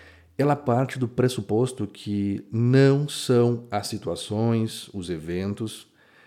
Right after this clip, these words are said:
que alteram o estado emocional, mas sim a avaliação da situação,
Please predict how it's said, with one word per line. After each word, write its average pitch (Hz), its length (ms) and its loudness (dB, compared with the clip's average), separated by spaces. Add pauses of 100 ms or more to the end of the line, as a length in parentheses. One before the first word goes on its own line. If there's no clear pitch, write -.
(160)
que 123 180 4
alteram 117 840 6
o 95 40 0
estado 92 360 -2
emocional, 85 680 -6 (400)
mas 107 220 0
sim 127 380 0 (180)
a 131 260 0
avaliação 139 960 0
da 135 380 0
situação, 82 680 -6